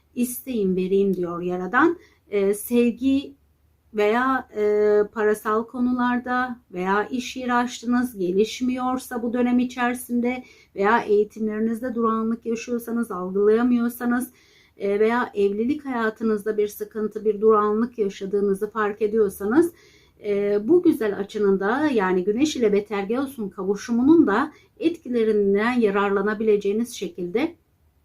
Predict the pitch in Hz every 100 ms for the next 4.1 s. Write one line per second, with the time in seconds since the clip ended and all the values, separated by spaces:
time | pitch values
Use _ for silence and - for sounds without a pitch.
0 | _ _ _ 190 208 233 262 277 269 269
1 | 277 - 202 240 269 - _ _ _ -
2 | 220 214 214 214 208 233 392 403 - 220
3 | 220 - _ 208 277 311 285 262 185 180